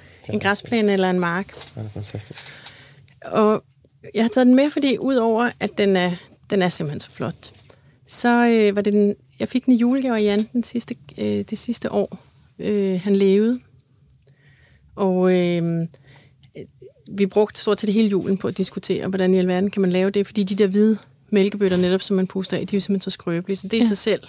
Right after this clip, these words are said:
Speaker 2: var, øh, var et stort mysterium. Men den siger også noget om Jan på den måde, at han var, øh, han var altid sådan en, som han var sådan enormt betænksom. Han var virkelig god til at give gaver, øh, og han, øh, han var sådan, øh,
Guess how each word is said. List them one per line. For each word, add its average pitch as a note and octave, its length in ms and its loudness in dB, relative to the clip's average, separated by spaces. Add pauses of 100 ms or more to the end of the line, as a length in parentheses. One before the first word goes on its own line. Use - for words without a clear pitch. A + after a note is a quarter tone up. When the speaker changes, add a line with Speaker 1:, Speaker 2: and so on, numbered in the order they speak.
(280)
Speaker 2:
var, F3 380 0
øh, E3 160 -2 (380)
var F3+ 120 -4
et F3+ 100 -2
stort F#3 260 -4
mysterium. F#3 440 -4 (1400)
Men G#3+ 120 2
den A3+ 120 4
siger C#4+ 260 2
også C4+ 160 0
noget C#4 120 2
om B3+ 40 2
Jan B3+ 220 4
på C#4+ 60 -4
den A#3 220 0
måde, A3+ 400 2
at G#3+ 120 -6
han G#3+ 200 0
var, G#3 300 2
øh, F3+ 600 0 (580)
han G#3+ 160 -2
var A3+ 60 2
altid B3 380 -2
sådan B3 160 -2
en, G#3+ 200 0
som G#3+ 200 -2
han G#3+ 140 0
var G#3+ 60 -2
sådan A#3+ 200 2
enormt A3+ 360 0
betænksom. - 560 -2
Han A#3 120 0
var A#3+ 60 0
virkelig C4 240 -2
god G#3+ 160 -2
til B3+ 100 -4
at A#3+ 60 -6
give - 260 -2
gaver, B3+ 300 0 (640)
øh, G3 880 2
og G3+ 100 -6
han, G#3+ 280 2
øh, F#3 600 2 (640)
han G3+ 320 0
var G3+ 60 -2
sådan, A#3 320 2
øh, F#3 500 0